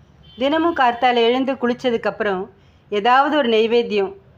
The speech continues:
பெரியவா படத்துக்கு முன்னாடி வச்சு வணங்கிட்டு தான் தன்னோட வேலையை ஆரம்பிப்பார். பெரியவாளோட நாமத்தை அவரோட உதடுகள் எப்பவும் உச்சரிச்சுட்டே இருக்கும். ஒரு தடவை பெரியவா ஆந்திர மாநிலத்தில் உள்ள கர்னூலுக்கு விஜயம் பண்ணியிருந்தார்.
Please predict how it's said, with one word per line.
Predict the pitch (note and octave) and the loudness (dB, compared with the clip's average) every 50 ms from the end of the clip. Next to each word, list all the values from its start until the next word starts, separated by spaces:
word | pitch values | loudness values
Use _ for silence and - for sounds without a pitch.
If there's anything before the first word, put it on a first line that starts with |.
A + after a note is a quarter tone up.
| - - - - - | -20 -20 -16 -6 -2
பெரியவா | A#3+ A#3+ C4 C#4 C#4+ C4+ B3 | -2 0 0 2 2 2 2
படத்துக்கு | B3 A3 G#3 G3 A3 F#3+ - G3 G3+ G#3 | 2 0 -4 -4 -6 -8 -6 -2 -2 0
முன்னாடி | A3 A3+ A#3+ A3+ G#3+ | 0 2 0 0 0
வச்சு | G#3 G3 G#3 - A#3 G#3+ G3+ | -2 -4 -2 -4 -2 0 0
வணங்கிட்டு | F#3+ G3+ G#3 G3+ A3 G3+ A3 G#3 | 0 0 0 -2 -2 -4 -4 -4
தான் | F#3+ G#3+ A3+ C4 C#4 - - _ - - - - - | -2 -2 -2 -2 -4 -8 -18 _ -20 -20 -18 -8 -4
தன்னோட | A3 A3+ A#3 A3+ G#3 G#3+ | -2 0 0 2 0 0
வேலையை | F#3+ G3+ G#3 A3 A3+ A3+ A#3 A3 G3 | 0 0 0 0 2 2 2 2 2
ஆரம்பிப்பார். | F3 F3 F#3 F#3 F#3 F3 E3 - - E3 E3 - - _ - - - - - - - - - - - - | 0 0 0 -2 -2 -4 -6 -6 -8 -8 -8 -8 -14 _ -20 -20 -20 -20 -20 -20 -20 -20 -20 -18 -6 -4
பெரியவாளோட | B3+ C4 D#4 E4+ E4 D#4+ D4+ C4+ B3 A#3 G#3 G#3 G3 | -2 0 0 0 2 2 2 2 2 2 2 0 0
நாமத்தை | G3 F#3+ G3 G#3+ A3+ A3+ G#3+ - - F#3 E3+ E3+ F#3 G#3 - - - - - - - - | 2 2 0 0 0 -2 -4 -4 -4 -2 -2 -2 -2 -6 -10 -16 -20 -20 -20 -20 -12 -6
அவரோட | G#3+ G#3+ A3 A#3+ B3 A#3+ A3+ | -4 0 0 2 2 2 2
உதடுகள் | A3 A3 A#3 A3+ C4 C4 C4+ C4 B3+ G#3+ | 2 2 2 2 2 2 2 2 2 2
எப்பவும் | G#3 G#3 G3+ G3+ A#3+ B3+ B3+ B3 A3+ | 0 0 -2 -2 -2 0 0 0 0
உச்சரிச்சுட்டே | G#3 G3+ - - A#3 A3 - - A3+ G#3 G3+ G3 G#3 G#3+ | -2 -2 -2 -4 -4 -4 -4 -6 -6 -4 -2 -2 -2 0
இருக்கும். | G#3 G3 - F#3 F3 F3+ - - - - - - _ - - - - - - _ - | -2 -2 -4 -8 -12 -14 -14 -20 -20 -20 -20 -20 _ -20 -20 -20 -20 -20 -20 _ -2
ஒரு | B3 C4 C4+ | -2 -2 0
தடவை | B3 C#4 B3+ C#4+ D4 D#4+ | 2 2 2 2 2 2
பெரியவா | D4+ D#4 C4 A#3 A#3+ B3+ C4 A#3 G#3+ F3+ F3+ G3+ A#3 B3 - - _ - - - _ - | -2 0 0 0 0 0 0 0 2 2 2 0 -2 -4 -10 -20 _ -20 -20 -20 _ -8
ஆந்திர | - G#3+ A3+ C4 D4+ D#4 F4 E4+ D#4 | -2 0 2 2 2 2 2 2 0
மாநிலத்தில் | C#4 A#3+ A3+ A3+ A#3 A#3 A#3 A3+ G#3+ A3 A3+ G#3+ G#3+ | 2 2 2 2 2 2 0 0 0 -2 -2 0 0
உள்ள | G3+ G3+ G3+ G3 F#3+ F#3 F#3 - | 0 0 0 0 0 0 -2 -2
கர்னூலுக்கு | G3+ G3+ G#3 A3+ C4 C#4 C#4 C4+ A#3+ G#3 G#3+ A#3+ | -4 -2 -2 0 0 0 0 0 0 -2 -4 -4
விஜயம் | B3 A#3 G#3+ F3 G3+ G#3 G#3 F#3+ | -4 -4 -2 -2 0 -2 -2 -2
பண்ணியிருந்தார். | F#3+ F3+ F3 E3+ E3+ D#3+ D#3+ D#3 D#3+ D#3 D#3 | -2 -4 -2 -2 -2 -4 -4 -6 -8 -8 -8